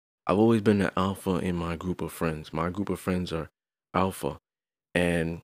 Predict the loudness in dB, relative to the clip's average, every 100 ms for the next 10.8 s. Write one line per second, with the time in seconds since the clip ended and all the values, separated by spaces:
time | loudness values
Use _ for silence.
0 | 0 4 6 8 6 4 2 4 4 4
1 | 2 0 2 0 0 0 0 0 -2 -4
2 | -6 -6 -6 -6 -12 -20 _ _ _ -2
3 | 2 4 4 2 -8 -16 _ _ _ _
4 | _ -6 0 2 2 2 0 -2 -10 -4
5 | 2 4 4 2 0 0 0 0 -2 -4
6 | -2 -2 -2 -4 -2 0 0 -2 -2 -2
7 | -4 -8 -6 -2 0 0 0 0 0 -2
8 | -2 -2 -2 -2 -4 -6 -4 -4 -4 -6
9 | -6 -2 0 0 -4 -2 -2 -2 -6 -6
10 | -6 -6 -6 -6 -4 -4 -2